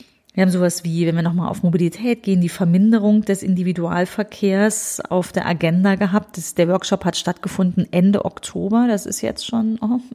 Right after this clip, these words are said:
fünf, sechs Monate her, äh, zum Tag heute. Da war Corona noch nicht in Sicht.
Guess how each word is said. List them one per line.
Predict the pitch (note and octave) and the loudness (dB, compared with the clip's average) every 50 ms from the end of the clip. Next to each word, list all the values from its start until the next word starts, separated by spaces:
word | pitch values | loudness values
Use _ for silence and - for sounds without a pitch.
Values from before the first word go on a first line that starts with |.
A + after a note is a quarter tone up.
| - - - | -14 -14 -14
fünf, | - - - A3+ A3+ - | -8 -4 -4 -4 -2 0
sechs | - G#3+ - - - - | -2 -2 -2 -4 -6 -2
Monate | G3 G3+ A3 G3+ G3+ G3 G3 - F#3 | 2 2 2 2 2 0 0 0 2
her, | F3+ G3 G3 G3+ A3+ C4+ C4 - - - - - - - - - - - A#3 G#3+ - _ _ | 2 4 2 2 0 -2 -4 -10 -12 -12 -12 -12 -12 -12 -12 -12 -14 -16 -18 -20 -20 _ _
äh, | - A3+ G#3+ G#3+ | -2 -2 -2 -2
zum | G#3 - - G#3+ G#3 | -2 -2 0 0 0
Tag | G3+ G#3 G3+ G3+ G3+ G3+ - | 0 0 0 -2 0 0 0
heute. | G3+ F#3+ F#3 G3+ G3 - A3 G#3 | 2 2 2 2 2 0 0 0
Da | F#3+ F3 E3+ | 0 0 0
war | E3+ F#3 | -2 -4
Corona | F#3 - - F#3 E3+ E3+ F#3+ G3 G3 G3+ G3 | -4 -4 -6 -6 -2 0 0 2 2 2 2
noch | F#3 F#3 F3+ - | 0 -2 0 2
nicht | G3 F3+ G3+ A3+ - - - | 2 2 2 2 0 -6 -10
in | - - F#3 F3+ F3+ | -4 0 2 2 2
Sicht. | E3+ D#3+ E3+ F#3 B3 C#4+ - - - - | 2 2 2 2 2 2 -2 -8 -16 -20